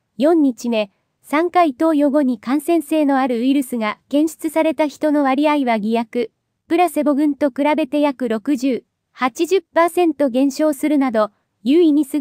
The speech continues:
れた抗ウイルス効果を示した。発表資料という、安全性の面では、ほぼすべての有害事象は軽度であり、副作用もすべて軽度だったという。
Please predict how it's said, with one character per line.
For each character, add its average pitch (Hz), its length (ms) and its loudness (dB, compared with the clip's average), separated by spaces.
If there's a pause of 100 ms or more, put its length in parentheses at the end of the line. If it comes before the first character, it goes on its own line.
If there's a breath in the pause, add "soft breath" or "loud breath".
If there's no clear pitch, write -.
れ 320 140 0
た 262 200 -2
抗 311 280 2
ウ 311 40 0
イ 311 60 2
ル 339 100 0
ス - 100 -8
効 320 220 2
果 254 160 -4
を 220 60 -2
示 262 340 -2
し - 40 -20
た。 240 200 -8 (300)
発 240 300 -4
表 359 180 2
資 349 160 -2
料 311 180 2
と 226 140 -6
い 196 160 -4
う、 - 100 -10 (320)
安 294 240 0
全 370 200 2
性 320 260 0
の 302 140 0
面 294 240 2
で 240 120 -2
は、 196 220 -4 (100)
ほ 349 200 2
ぼ 339 100 0
す 320 160 -4
べ 370 140 0
て 311 120 -2
の 269 120 0
有 254 240 0
害 320 240 2
事 285 100 -4
象 320 260 0
は 294 160 0
軽 320 260 0
度 285 120 -2
で 226 140 -2
あ 208 80 -4
り、 190 200 -10 (440)
副 - 240 -4
作 349 200 0
用 294 200 2
も 240 120 -2
す 302 160 -4
べ 330 140 0
て 294 160 -4
軽 320 240 0
度 269 140 0
だ 247 100 -2
っ 285 60 -6
た 262 220 -8
と 247 140 -4
い 185 200 -6
う。 - 80 -16